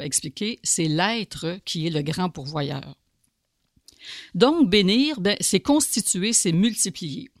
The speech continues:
Mais attention ici, dans le cas d'une maladie, par exemple, nous devons non pas bénir la maladie comme telle, parce qu'elle se développerait,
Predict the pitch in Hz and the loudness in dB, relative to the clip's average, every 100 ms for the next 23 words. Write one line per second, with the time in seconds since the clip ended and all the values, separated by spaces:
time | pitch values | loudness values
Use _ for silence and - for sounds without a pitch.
0 | _ 202 240 247 262 247 302 254 170 - | _ 0 2 4 2 2 2 2 2 0
1 | - - - - - 175 185 - 247 165 | -6 -16 -18 -18 -2 2 2 2 0 2
2 | 165 170 139 151 240 190 160 135 160 220 | 2 2 0 -2 -2 -2 -2 -4 -2 -4
3 | 240 - - 165 151 156 185 180 185 - | -6 -10 -2 -2 0 0 2 2 2 2
4 | 185 175 190 180 147 165 147 127 - 147 | 2 2 2 0 0 0 -2 -4 -2 -2
5 | 131 214 226 180 - - - 156 - 151 | 0 -2 -2 -4 -6 -12 -4 -4 -2 0
6 | 175 156 147 156 - 165 180 | 0 0 0 -2 -2 -2 -4